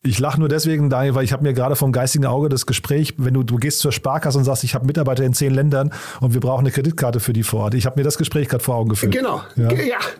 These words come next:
Speaker 2: genau. Aber es ist, genau so ist es.
Speaker 1: Ja.
Speaker 2: Und da muss man sagen, leider, die deutschen Banken scheitern schon eine Ebene davor.
Speaker 1: <laughs>
Speaker 2: Weil, weil ich bin seit Jahren bei der Hypovereinsbank und ich schätze mal der Betreuer dort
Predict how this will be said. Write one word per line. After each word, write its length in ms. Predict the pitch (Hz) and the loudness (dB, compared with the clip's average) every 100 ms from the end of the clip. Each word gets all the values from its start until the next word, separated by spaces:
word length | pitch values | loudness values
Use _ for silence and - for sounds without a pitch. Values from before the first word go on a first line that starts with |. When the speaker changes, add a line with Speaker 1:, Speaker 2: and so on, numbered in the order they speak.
| 147 | -4
Speaker 2:
genau. 160 | 247 | -2
Aber 200 | 208 180 | -2 -2
es 160 | 175 196 | -2 -2
ist, 320 | 190 147 139 | -2 0 0
genau 320 | 160 156 220 | 0 0 -2
so 100 | 240 | -2
ist 200 | 302 - | -2 -2
es. 140 | 196 127 | -2 0
Speaker 1:
Ja. 320 | 117 113 135 - | 2 2 0 -2
Speaker 2:
Und 320 | 185 190 - | -4 -2 -4
da 60 | 156 | -2
muss 180 | 202 196 | -2 -2
man 100 | 175 | -2
sagen, 340 | 170 170 160 - | -2 -2 -4 -4
leider, 580 | 139 135 131 175 240 156 | -4 -2 -2 -2 -2 -2
die 160 | - | -2
deutschen 380 | - 160 165 170 | -2 -2 -2 -2
Banken 280 | 151 151 160 | -2 -2 -4
scheitern 380 | 156 151 156 139 | -4 -4 -2 -2
schon 180 | 143 | -2
eine 280 | - 131 127 | -2 -2 0
Ebene 260 | 120 120 104 | 0 0 0
davor. 480 | 92 95 208 151 - 110 | -2 -2 -4 -4 -2 -2
Speaker 1:
<laughs> 180 | - 113 | 0 -2
Speaker 2:
Weil, 380 | 143 135 101 143 - - | -2 -2 -2 -4 -8 -6
weil 260 | 143 151 - | -2 -2 -2
ich 200 | 196 190 | -4 -2
bin 180 | 175 156 | -2 0
seit 180 | 147 | -2
Jahren 360 | 113 120 175 165 | -2 -2 -2 0
bei 80 | 160 | 0
der 60 | |
Hypovereinsbank 600 | 135 139 - 104 - 92 95 | 0 -2 -2 -4 -4 -6 -4
und 60 | 104 | -4
ich 120 | 104 | -2
schätze 300 | 190 190 165 | -2 -2 -2
mal 80 | 143 | -2
der 80 | |
Betreuer 420 | 135 131 120 135 127 | -2 -4 -2 -2 0
dort 320 | 127 123 | -2 -2